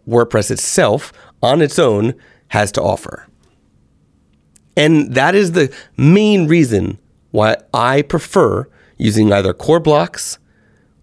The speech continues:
or, like, the Cadence plugin, for example. But there's other reasons. If you are using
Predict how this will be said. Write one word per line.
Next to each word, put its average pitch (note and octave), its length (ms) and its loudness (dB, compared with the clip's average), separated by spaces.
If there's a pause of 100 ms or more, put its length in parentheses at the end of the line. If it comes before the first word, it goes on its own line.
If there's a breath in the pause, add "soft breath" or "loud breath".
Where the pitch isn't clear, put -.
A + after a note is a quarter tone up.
or, C3 440 2 (600)
like, A2 200 -2
the A2+ 80 -2
Cadence G#2 420 -2
plugin, F#2 480 -6
for G2+ 220 -4
example. - 500 -8 (380)
But D#3 100 0
there's G3 180 2
other F#3 220 2
reasons. - 580 -6 (760 loud breath)
If E3+ 200 0
you E3 180 4
are D#3+ 120 4
using C3+ 720 0